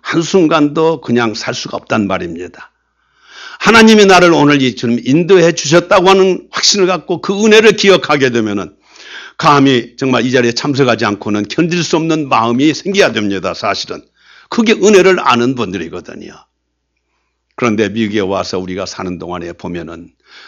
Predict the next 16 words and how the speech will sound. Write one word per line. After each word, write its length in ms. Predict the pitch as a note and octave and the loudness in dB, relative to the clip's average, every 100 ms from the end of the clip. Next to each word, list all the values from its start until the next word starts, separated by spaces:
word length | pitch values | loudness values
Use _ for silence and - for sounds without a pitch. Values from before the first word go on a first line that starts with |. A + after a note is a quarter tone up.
| - | -8
내가 280 | B2 C3+ E3 | -6 -4 -6
잘나서 720 | - D#3 C#3+ - D#3 D3+ - _ - | -6 -2 -2 -2 -4 -6 -12 _ -10
이제는 380 | A2 G#2+ G#2 G#2+ | -6 -4 -4 -6
안정된 540 | - A2 A#2 G#2 G#2+ G2 | -6 -4 -2 -2 -2 -4
걸로 180 | G2 | -6
생각한다고요. 800 | F#2 G2+ E2 D#2 E2 - D2 D#2 - _ _ _ - | -8 -10 -12 -12 -14 -16 -20 -20 -20 _ _ _ -16
아니거든요. 720 | - - F3 A3 G2+ E2 - - _ _ _ _ _ _ _ _ _ - | -10 -6 -6 -8 -12 -18 -20 -20 _ _ _ _ _ _ _ _ _ -2
우리가 300 | C3+ C3 C3 | 2 4 4
잘나서가 500 | B2+ B2 A#2 A#2+ A#2+ | 2 0 0 0 0
아니라 320 | A#2 A#2+ A#2+ | 2 2 0
하나님이 800 | - C3 B2 A#2+ A2+ D3+ F3 - _ - - - | -2 -2 0 0 2 0 0 -6 _ -20 -10 -8
이 180 | F#3 | -4
땅에 380 | - F3 F3 E3+ | 0 2 4 2
복을 380 | D#3 E3 D#3 C#3+ | 2 0 2 0
주셨기 480 | - D3 E3+ F#3 - | -2 -2 0 -2 -2
때문에, 480 | C3+ G#2 G2+ F2+ | -4 -4 -8 -10